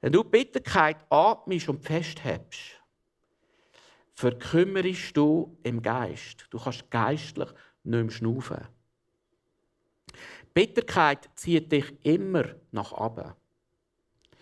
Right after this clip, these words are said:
Bitterkeit schadet niemandem, ausser dir selber. Bitterkeit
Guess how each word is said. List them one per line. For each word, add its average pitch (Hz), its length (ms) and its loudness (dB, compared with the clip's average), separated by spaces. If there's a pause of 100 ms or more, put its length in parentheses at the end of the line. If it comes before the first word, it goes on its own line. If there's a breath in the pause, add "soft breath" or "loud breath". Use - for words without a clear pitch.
(680 loud breath)
Bitterkeit 196 1080 2 (340)
schadet 180 720 0
niemandem, 170 840 2 (1080)
ausser 120 280 -6
dir 101 240 -8
selber. - 480 -16 (2250 soft breath)
Bitterkeit 175 1080 -2